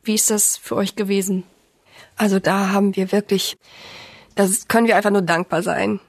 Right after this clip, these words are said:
Speaker 2: Ich muss sagen, sehr, sehr viel, wirklich sehr viel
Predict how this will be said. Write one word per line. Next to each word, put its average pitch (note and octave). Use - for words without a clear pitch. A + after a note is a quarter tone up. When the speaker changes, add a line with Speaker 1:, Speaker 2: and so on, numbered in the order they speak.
Speaker 2:
Ich -
muss F#3+
sagen, F#3+
sehr, F#3+
sehr G3+
viel, G#3
wirklich G3+
sehr F#3
viel F#3